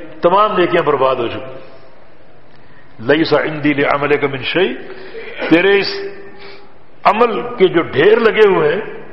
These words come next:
ان کی میرے پاس کوئی جزا نہیں ہے، کوئی جزا نہیں۔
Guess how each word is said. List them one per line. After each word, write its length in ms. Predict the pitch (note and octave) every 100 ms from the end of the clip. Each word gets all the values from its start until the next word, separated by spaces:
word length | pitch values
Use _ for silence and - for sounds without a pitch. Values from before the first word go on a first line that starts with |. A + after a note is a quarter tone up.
| - - - - - - - - - - - - -
ان 200 | G#3 A3+
کی 140 | G3 A3+
میرے 300 | G#3 A#3+ A#3
پاس 160 | A#3
کوئی 200 | A3+ A3
جزا 320 | F3 D#3+ F3 E3
نہیں 180 | D3+ A#2+
ہے، 240 | G2+ - - - - - - - - - - - - - - - - - - - - - - - - - - - - - - - - - - - - -
کوئی 200 | A#3 B3
جزا 280 | F3 C#3+ B2
نہیں۔ 340 | - - -